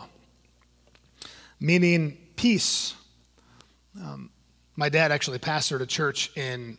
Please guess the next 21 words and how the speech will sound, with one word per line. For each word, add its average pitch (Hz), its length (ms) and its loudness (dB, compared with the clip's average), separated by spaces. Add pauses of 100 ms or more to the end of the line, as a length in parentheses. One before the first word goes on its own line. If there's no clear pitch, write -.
(120)
Hutchinson 127 800 -4
called 131 260 -6
Shalom 135 760 -2 (380)
Baptist 139 520 0
Church, - 580 -2 (420)
um, 117 480 -4 (240)
that 151 100 2
I 185 80 6
totally 151 320 4
forgot, 151 560 4
and 147 100 -6
so 160 120 2
I 139 60 2
looked 185 260 4
it 170 80 6
up, 175 420 2 (480)
and 139 240 -4
they 147 80 0
changed 160 320 2
their 143 120 0
name. 127 320 -4